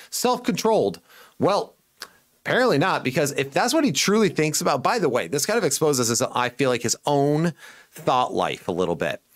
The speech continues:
When you say that a man's a man and therefore he can assault you, that means his own thought life must be that corrupt, I feel like. Like, I, I, I don't wanna do psychoanalysis here, but there is a level to me that's like,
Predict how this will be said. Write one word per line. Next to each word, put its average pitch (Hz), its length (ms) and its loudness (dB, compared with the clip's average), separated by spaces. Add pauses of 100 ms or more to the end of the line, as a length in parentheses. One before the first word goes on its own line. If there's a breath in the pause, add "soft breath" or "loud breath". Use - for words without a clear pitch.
(120)
When 123 180 2
you 233 140 4
say 117 540 0 (300 loud breath)
that 123 260 0
a - 20 -2
man's 175 280 2
a 180 40 0
man 170 320 2
and 117 120 0
therefore 143 380 2
he 151 120 0
can 147 100 0
assault 208 400 0
you, 98 260 0 (360 loud breath)
that 233 200 2
means 233 220 2
his 190 240 0
own 160 240 2
thought 143 320 0
life 156 240 -2
must 143 300 0
be 180 100 -2
that 127 260 -2
corrupt, 107 400 -2
I 80 60 -6
feel 76 220 -4
like. - 300 -12 (100)
Like, 135 200 0
I, 147 200 0
I, - 280 -6
I - 20 0
don't 220 140 0
wanna 185 140 0
do 139 140 0
psychoanalysis 139 1040 0
here, 165 320 2 (200 loud breath)
but 147 140 0
there 180 160 2
is 214 100 2
a 170 60 2
level 147 360 2
to 139 140 -2
me 131 120 2
that's 123 180 0
like, 117 240 -2